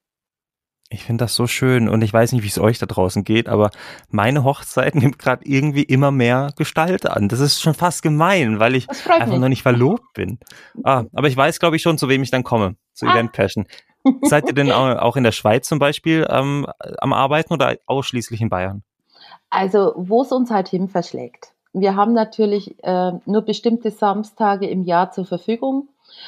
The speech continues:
Speaker 2: und je weiter weg, umso mehr Geld bleibt halt auf der Straße. Aber wir planen auch, äh,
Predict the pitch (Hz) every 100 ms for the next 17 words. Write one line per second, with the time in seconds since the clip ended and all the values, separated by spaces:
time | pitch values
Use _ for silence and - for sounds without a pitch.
0 | - - 202 190 208 170 170 220 220 185
1 | 202 - - 202 202 - 190 185 185 202
2 | 190 190 196 175 - 185 - 165 - 165
3 | - 139 135 151 - _ _ _ - -
4 | 185 185 185 185 226 202 175 240 339 302
5 | 247 254 269 277 - - 214 220